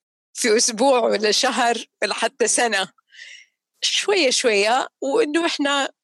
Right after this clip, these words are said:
كمان حنخبص الدنيا أوقات، وفي أوقات حنقدر نتعامل مع الموقف. آم،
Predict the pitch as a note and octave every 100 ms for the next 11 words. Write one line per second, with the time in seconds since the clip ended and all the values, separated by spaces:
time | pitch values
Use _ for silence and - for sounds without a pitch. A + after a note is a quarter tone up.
0 | _ - C4 C4 B3 A#3 A#3 - G#3 A3
1 | A3 G#3+ G#3+ G#3 - _ - D#4 C4+ G#3+
2 | - A3 G#3 B3+ G#3 G#3 - G3 G3+ A3
3 | F4 - - _ - - - - - -
4 | A#4+ G4+ D#4+ F4+ F4+ - - - E4+ F4+
5 | B3+ A3 G3 - F3+ F3 E3+ - - -
6 | - G3 - - - - - - _ A3
7 | G#3 G#3